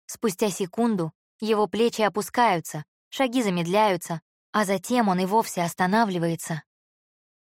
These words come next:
когда замечает впереди спешно возведенную виселицу.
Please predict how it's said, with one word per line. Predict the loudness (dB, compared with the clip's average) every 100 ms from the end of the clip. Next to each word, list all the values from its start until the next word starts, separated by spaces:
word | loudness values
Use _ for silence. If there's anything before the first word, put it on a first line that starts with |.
| _
когда | -2 2 2 2
замечает | 0 0 2 2 2
впереди | -4 0 2 2 0 -4
спешно | -4 -2 -2 0 0
возведенную | 0 0 0 0 0 0 0
виселицу. | -2 -4 -4 -6 -6 -10